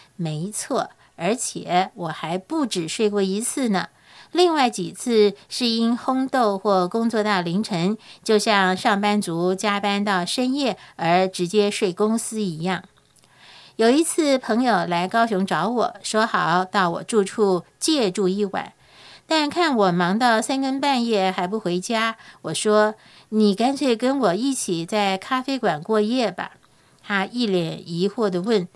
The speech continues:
：“店里哪有床？”我说：“睡地板啊。”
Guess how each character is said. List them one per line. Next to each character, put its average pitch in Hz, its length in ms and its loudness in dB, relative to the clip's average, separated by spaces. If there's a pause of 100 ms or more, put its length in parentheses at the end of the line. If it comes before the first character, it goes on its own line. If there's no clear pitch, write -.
(400)
：“店 339 260 4
里 180 280 4
哪 175 180 -2
有 185 140 0
床？” 160 420 -4 (360)
我 165 100 -10
说 196 260 -2
：“睡 262 220 -2
地 285 160 -2
板 208 240 2
啊。” 220 260 2